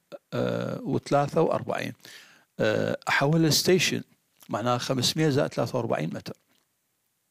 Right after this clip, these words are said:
النفس ال-،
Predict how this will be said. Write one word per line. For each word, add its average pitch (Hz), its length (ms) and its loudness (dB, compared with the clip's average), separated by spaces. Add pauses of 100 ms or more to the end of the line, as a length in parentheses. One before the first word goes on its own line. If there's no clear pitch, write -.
(1200)
النفس 123 560 2
ال-، 131 680 2